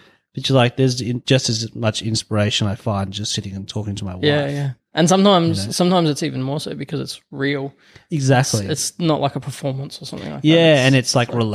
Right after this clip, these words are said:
Speaker 1: relatable
Speaker 2: Yeah.
Speaker 1: as well.
Speaker 2: Yeah,
Speaker 1: And
Speaker 2: yeah.
Speaker 1: the, you kind of feel like you're,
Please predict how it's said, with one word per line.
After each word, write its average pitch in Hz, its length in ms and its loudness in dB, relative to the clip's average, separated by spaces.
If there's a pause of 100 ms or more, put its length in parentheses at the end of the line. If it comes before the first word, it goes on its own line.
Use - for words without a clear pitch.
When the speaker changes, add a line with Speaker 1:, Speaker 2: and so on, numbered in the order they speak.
(160)
Speaker 1:
relatable 170 400 -4
Speaker 2:
Yeah. 135 300 0
Speaker 1:
as 117 200 0
well. 113 440 -2 (100)
Speaker 2:
Yeah, 98 160 -6
Speaker 1:
And 107 460 0
Speaker 2:
yeah. 107 80 0
Speaker 1:
the, - 60 -20 (120)
you 110 60 0
kind 110 280 2
of 107 80 -4
feel 107 220 -2
like 98 360 -2 (580)
you're, 110 280 0